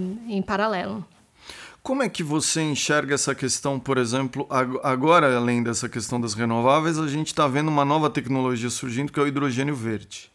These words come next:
Speaker 2: que é a estrela da vez, né? S-, todo evento que você vai de energia se fala em hidrogênio verde. E, é, o Brasil tem uma competitividade ímpar, a, a possibilidade de produzir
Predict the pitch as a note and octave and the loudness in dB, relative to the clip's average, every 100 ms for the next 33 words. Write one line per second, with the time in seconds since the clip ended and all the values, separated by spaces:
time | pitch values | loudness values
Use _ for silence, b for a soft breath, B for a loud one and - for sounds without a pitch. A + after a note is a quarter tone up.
0 | _ b b b b - D3 D3 D#3 - | _ b b b b 0 4 6 4 0
1 | D3+ D3 C#3+ C#3+ C#3+ D#3+ C#3+ A#2 A2 A2 | 2 4 6 4 4 2 2 0 -2 -2
2 | B2 A2+ - - - - F#3+ E3 D3 B2+ | -4 -6 -8 -12 -6 2 4 4 0 2
3 | C3 - - C#3+ C3+ C#3+ D#3+ D#3+ C3+ E3 | -2 -2 -4 -2 0 0 -2 -2 0 -2
4 | - - D3 C#3 C#3+ D3+ B B B D#3+ | -2 0 4 6 4 0 B B B -2
5 | D#3+ D3 D3 C3+ D3+ A2+ G2 G2 _ B | 0 2 2 0 -2 -4 -8 -12 _ B
6 | B B B B - D#3 G#3 A3 _ _ | B B B B -2 0 0 -2 _ _
7 | _ _ _ _ _ _ - F3+ E3+ E3 | _ _ _ _ _ _ 0 6 10 10
8 | D#3+ E3 F#3+ G3 C#3+ F3+ G#3 F#3 C#3 C#3+ | 8 4 8 10 10 4 2 0 0 -2
9 | C#3+ D3+ - D3 C3+ C#3+ F#3+ G3+ D3+ D#3+ | -2 -2 -2 0 6 6 6 0 0 0
10 | G3+ - - - - - - C#3+ - - | -4 -8 -8 -8 -8 -8 2 2 2 -4
11 | E3 - - A#3 C#3 C#3+ D#3+ F3 F3 B2+ | -2 -2 -2 4 6 6 2 0 2 0
12 | C#3 | 0